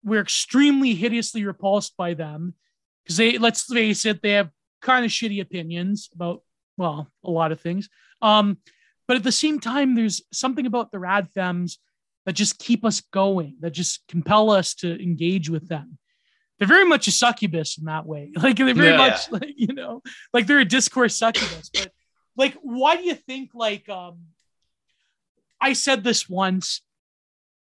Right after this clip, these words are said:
Speaker 1: and, uh, there's kind of a possibility that I'm gonna interview her one day.
Speaker 2: Mm-hmm.
Speaker 1: You know what I'm talking about? Rad
Speaker 2: Mm.
Speaker 1: femme.
Speaker 3: Oh.
Speaker 2: Oh,
Speaker 1: Austin
Speaker 2: yes.
Speaker 1: Gamer. <coughs> I said this once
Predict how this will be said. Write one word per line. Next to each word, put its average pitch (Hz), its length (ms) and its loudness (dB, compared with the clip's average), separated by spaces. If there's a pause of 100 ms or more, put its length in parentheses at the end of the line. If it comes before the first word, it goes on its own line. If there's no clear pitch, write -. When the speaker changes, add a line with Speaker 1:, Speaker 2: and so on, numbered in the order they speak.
(600)
Speaker 1:
and, 170 300 -8
uh, 151 300 -12 (1080)
there's 190 300 -4 (280)
kind 233 200 0
of 208 60 -2
a 185 40 -8
possibility 175 720 -8
that 156 180 -16
I'm 151 140 -18
gonna 160 180 -14
interview 156 500 -14
her 151 80 -20
one 160 280 -20
day. - 1120 -20
Speaker 2:
Mm-hmm. 98 160 -14 (320)
Speaker 1:
You 180 80 -8
know 180 100 -4
what 175 60 -2
I'm 165 60 -6
talking 165 360 -10
about? 147 120 -20 (800)
Rad 175 260 -2
Speaker 2:
Mm. 107 40 -18
Speaker 1:
femme. 165 340 -4
Speaker 3:
Oh. 151 240 -4 (220)
Speaker 2:
Oh, 196 560 6 (120)
Speaker 1:
Austin 156 100 2
Speaker 2:
yes. 143 500 -2
Speaker 1:
Gamer. - 720 0
<coughs> - 40 -8
I 202 60 -2
said 269 320 0
this 240 260 -2
once 226 460 0